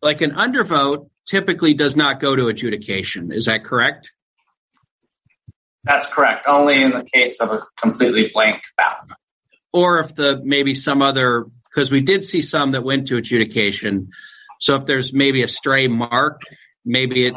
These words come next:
Speaker 1: it picks it up and flags it. Uh, that's a, that, is that accurate?
Speaker 2: That's correct. A-, an ambiguous mark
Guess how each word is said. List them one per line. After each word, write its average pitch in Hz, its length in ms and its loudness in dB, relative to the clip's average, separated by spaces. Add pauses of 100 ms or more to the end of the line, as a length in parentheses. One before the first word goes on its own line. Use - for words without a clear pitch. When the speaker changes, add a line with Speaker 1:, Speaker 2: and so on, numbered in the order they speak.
Speaker 1:
it 120 220 -6
picks 135 320 -2
it 127 100 0
up 120 180 -2
and 110 140 -8
flags 127 380 -2
it. 139 200 -2 (200)
Uh, 110 140 -10
that's 131 260 -2
a, 110 120 -8 (280)
that, 123 240 -2 (340)
is 117 300 -2
that 123 320 -2
accurate? 131 520 -4 (1080)
Speaker 2:
That's 139 240 2
correct. 117 420 0
A-, 107 220 -2
an 123 80 2
ambiguous 131 600 2
mark 131 380 2